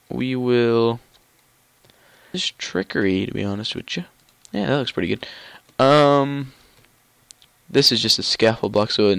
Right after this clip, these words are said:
it'll eventually like this. Is that okay? It looks a little sloppy. Um, like that is what it'll look like. I think I can live with that.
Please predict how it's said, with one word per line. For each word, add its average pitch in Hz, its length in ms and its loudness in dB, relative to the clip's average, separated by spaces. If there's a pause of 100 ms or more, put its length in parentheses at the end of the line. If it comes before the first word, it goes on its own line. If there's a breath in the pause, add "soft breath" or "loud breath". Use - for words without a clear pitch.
(180)
it'll 107 380 4
eventually 101 340 0
like 95 100 -6
this. 92 440 0 (1120 soft breath)
Is 151 320 -2
that 160 160 2
okay? 170 640 -2
It - 80 0
looks - 160 -2
a 175 60 2
little 135 200 6
sloppy. 123 800 4 (1500 soft breath)
Um, 107 840 0 (2250)
like 107 220 -2
that 92 280 0
is 107 160 -8
what 104 140 -4
it'll - 160 -8
look 90 200 -4
like. - 340 -6 (1400 loud breath)
I 196 80 0
think 127 160 0
I 98 80 -2
can 95 140 -6
live 98 80 -6
with 95 140 -4
that. 107 220 -4